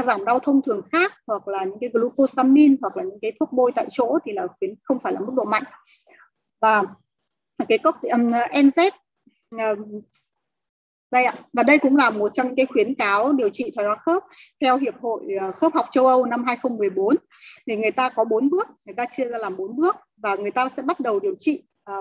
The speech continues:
thoái hóa khớp gối khi mà bệnh nhân có các cái triệu chứng. Ờ, với cái khuyến cáo này thì người ta có khuyên là mình có thể sử dụng, ờ, các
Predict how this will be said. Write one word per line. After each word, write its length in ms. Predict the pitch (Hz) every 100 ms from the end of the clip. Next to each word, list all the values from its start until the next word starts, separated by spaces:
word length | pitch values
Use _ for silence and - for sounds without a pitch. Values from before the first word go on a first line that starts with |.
| 196
thoái 120 | 208
hóa 140 | 208 208
khớp 280 | - 349 392 _ _ - - _ _ _
gối 260 | 208 233 370
khi 160 | 294
mà 120 | 247 196
bệnh 220 | 202 226
nhân 140 | 247
có 140 | 226 214
các 120 | 208
cái 100 | 320
triệu 220 | 294 294
chứng. 240 | - 214 262 - _ _ _ _ _
Ờ, 380 | 202 208 214 233 214
với 160 | 220
cái 140 | 262 320
khuyến 220 | 262 254
cáo 160 | 220
này 280 | 247 277 220 -
thì 100 | 202
người 160 | 202
ta 440 | 190 233 240 233 240
có 140 | - 208 233 277 285 -
khuyên 220 | 302 294
là 100 | 226
mình 200 | 202 185
có 100 | 190
thể 180 | - 214
sử 260 | 180 208 180
dụng, 220 | 190 247 - 196
ờ, 120 | 190 -
các 120 | -